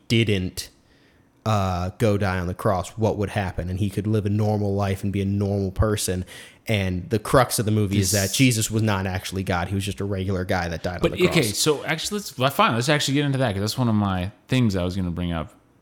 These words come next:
Speaker 2: Isn't that something that most you see in a lot of these shows and movies, is that Christ is,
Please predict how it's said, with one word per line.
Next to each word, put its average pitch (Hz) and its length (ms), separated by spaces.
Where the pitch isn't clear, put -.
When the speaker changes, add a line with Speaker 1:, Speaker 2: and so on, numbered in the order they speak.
Speaker 2:
Isn't 160 220
that 214 140
something 185 300
that 147 140
most 123 300
you 120 100
see 127 400
in 104 80
a 90 80
lot 90 240
of 110 60
these 110 120
shows 110 300
and 98 100
movies, 107 520
is 110 220
that 98 460
Christ 127 440
is, 107 260